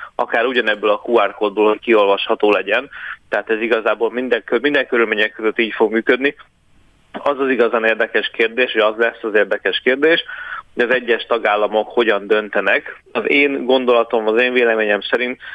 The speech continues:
egyszerűen jóval egyszerűbben járnának egyébként, hogyha az uniós vakcina útlevelet elfogadnák azonos funkcióra ugyanúgy,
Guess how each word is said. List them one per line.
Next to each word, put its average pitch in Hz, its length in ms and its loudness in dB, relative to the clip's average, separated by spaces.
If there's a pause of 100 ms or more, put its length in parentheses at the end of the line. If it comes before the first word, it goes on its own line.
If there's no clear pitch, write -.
(220)
egyszerűen 131 500 0
jóval 139 420 4
egyszerűbben 113 600 0
járnának 110 600 0
egyébként, 110 520 -2
hogyha 113 360 0
az 107 120 0
uniós 110 360 0
vakcina 113 400 0
útlevelet 107 500 0
elfogadnák 110 760 0
azonos 104 420 -2
funkcióra 107 580 2
ugyanúgy, 117 520 2